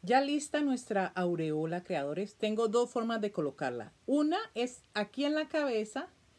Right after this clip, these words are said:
en la mitad, abrir con un pincho o un chuzo, un huequito y meter ahí de una vez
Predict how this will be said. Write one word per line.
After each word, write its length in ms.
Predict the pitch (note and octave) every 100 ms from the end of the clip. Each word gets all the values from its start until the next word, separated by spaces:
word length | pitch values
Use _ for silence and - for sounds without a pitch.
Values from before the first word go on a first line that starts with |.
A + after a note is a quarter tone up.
| _ -
en 160 | G#3+
la 120 | A#3
mitad, 420 | B3 B3 A3+ A3+ C4+ - _ _ -
abrir 320 | F#3+ F#3 G3
con 220 | A#3 A3+
un 120 | A#3
pincho 520 | A#3 G#3 F#3+ C4 E4 -
o 140 | G3
un 180 | F3+ F#3
chuzo, 400 | A3 F#3+ B3 C4
un 160 | A3+ A#3
huequito 600 | B3 B3 A3 A#3+ D#4+ - -
y 220 | C4 D4
meter 360 | B3+ A3 G#3+
ahí 200 | A3+ A3
de 100 | G#3+
una 160 | A3 G#3
vez 320 | G#3 G#3+ -